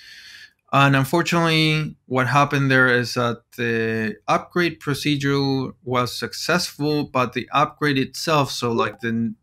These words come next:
the nodes that had to halt their cha-, their, their, so the validators that had to halt down their nodes, download the new app, the new version, and then restart the nodes,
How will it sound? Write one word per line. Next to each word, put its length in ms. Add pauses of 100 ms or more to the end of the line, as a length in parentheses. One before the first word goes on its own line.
(400)
the 160
nodes 460
that 120
had 240
to 100
halt 420
their 220
cha-, 220 (180)
their, 400
their, 460 (260)
so 180
the 140
validators 400
that 60
had 180
to 80
halt 260
down 300 (140)
their 140
nodes, 460 (400)
download 600
the 100
new 260
app, 280 (220)
the 200
new 200
version, 540
and 180
then 200
restart 460
the 80
nodes, 580